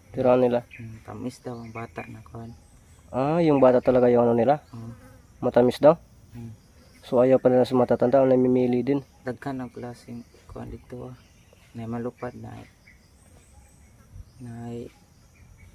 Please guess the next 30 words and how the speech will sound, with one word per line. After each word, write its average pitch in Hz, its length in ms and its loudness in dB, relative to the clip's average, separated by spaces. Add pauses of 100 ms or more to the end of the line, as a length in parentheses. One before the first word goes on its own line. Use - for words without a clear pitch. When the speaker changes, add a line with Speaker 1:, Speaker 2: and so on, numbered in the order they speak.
(720)
Speaker 2:
siyang 123 360 -14 (160)
magkuhan 120 440 -14
na 123 160 -14
ka 117 120 -16
ng 117 160 -16 (180)
Speaker 1:
Maglakaw 120 500 4
ra 123 100 4
gyapon? 139 340 4
Speaker 2:
Oo. 120 260 -14 (2250)
May 117 160 -10
mga 117 320 -10
iro. 123 240 -10 (680)
Daghang 131 400 -8
kay 135 160 -12
mga 131 240 -12
iro 127 240 -10
dito, - 240 -18
ano, 123 240 -10
kuwan. 123 320 -14
Speaker 1:
Maraming 151 560 6
aso 131 240 2
doon? 185 160 8 (320)
Speaker 2:
Hmm. 120 180 -18 (540)
Speaker 1:
Pero 165 160 6
kasama 190 320 8
nila? 127 320 4 (440)
Speaker 2:
Hmm. 123 200 -16 (720)
Speaker 1:
Aswang 220 280 8
din 190 180 10
yun? 185 120 10